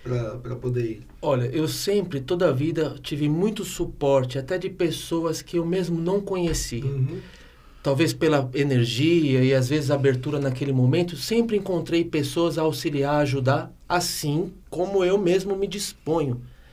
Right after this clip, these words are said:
Speaker 2: Aonde eu encontro pessoas que eu possa, claro, às vezes é o mínimo, às vezes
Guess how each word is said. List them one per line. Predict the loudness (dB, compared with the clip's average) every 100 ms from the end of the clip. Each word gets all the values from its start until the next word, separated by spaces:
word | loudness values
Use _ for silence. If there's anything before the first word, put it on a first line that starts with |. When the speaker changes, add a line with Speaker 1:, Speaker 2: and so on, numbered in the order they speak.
| -20 -20 -2
Speaker 2:
Aonde | 6 10 10 10
eu | 8
encontro | 6 0 0 0
pessoas | -2 -4 -2 -4
que | -2
eu | -2
possa, | -2 2 4 4 -2 -12 -16 -20 -20 -20 -20 -20 -20 -12
claro, | -8 -4 -2
às | -2
vezes | -2 -4
é | -4
o |
mínimo, | -2 0 0 0 0
às | 0
vezes | 0 -4